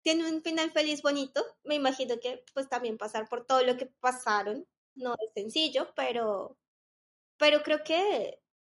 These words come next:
sigo creyendo en, en esa Juanita que las relaciones a distancia funcionan. A veces nos dejamos llevar mucho por, por lo que dice la sociedad, de, no sé,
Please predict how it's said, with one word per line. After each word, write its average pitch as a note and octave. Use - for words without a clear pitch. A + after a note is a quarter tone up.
sigo D4
creyendo C4
en, C#4
en D4
esa C#4+
Juanita C4
que B3
las B3
relaciones B3
a A3
distancia A#3+
funcionan. A#3+
A C#4
veces C4
nos C4
dejamos C4+
llevar B3
mucho A#3
por, A#3+
por D#4
lo D4
que D#4
dice D#4+
la D#4
sociedad, E4+
de, A3
no A3+
sé, -